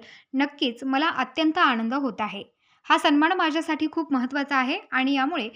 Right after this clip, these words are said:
मला कामाची अधिक ऊर्जा मिळाली आहे. समाजासाठी सेवा करण्याची संधी मिळणे हीच माझी खरी प्रेरणा आहे आणि या पुरस्काराने मला अधिक जबाबदारीची जाणीव करून दिली आहे.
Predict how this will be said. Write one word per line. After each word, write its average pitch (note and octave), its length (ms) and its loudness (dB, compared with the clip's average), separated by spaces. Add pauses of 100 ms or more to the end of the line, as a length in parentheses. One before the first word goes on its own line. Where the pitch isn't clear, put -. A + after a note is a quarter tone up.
(240)
मला C#4 200 2
कामाची C#4+ 680 2 (280)
अधिक C#4 320 -2
ऊर्जा D#4+ 340 0
मिळाली C#4 360 2
आहे. B3+ 260 -4 (220)
समाजासाठी D4+ 680 -2
सेवा C#4+ 280 -2
करण्याची C4 440 -4
संधी A#3+ 340 -4
मिळणे C4+ 340 0 (380)
हीच F4 200 2
माझी C4 400 -2
खरी D4 200 -2
प्रेरणा A3 360 -6
आहे F#3 200 -12 (640)
आणि C#4+ 180 2
या E4 100 2
पुरस्काराने E4 640 0
मला D#4+ 260 0 (120)
अधिक B3+ 380 -2
जबाबदारीची C4+ 720 -2
जाणीव A#3+ 300 -4
करून A3 320 -4
दिली G3 220 -8
आहे. F3+ 80 -14